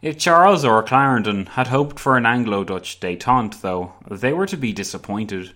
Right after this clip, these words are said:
Above all, the pressure came from men invested in recently created companies,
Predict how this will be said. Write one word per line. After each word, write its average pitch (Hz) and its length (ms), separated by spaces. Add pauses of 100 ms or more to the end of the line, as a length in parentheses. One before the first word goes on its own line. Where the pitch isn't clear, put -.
(840)
Above 131 280
all, 147 260
the 110 80
pressure 104 480
came 117 280
from 117 240
men 113 200
invested 113 640
in 107 160
recently 110 580
created 104 600
companies, 92 680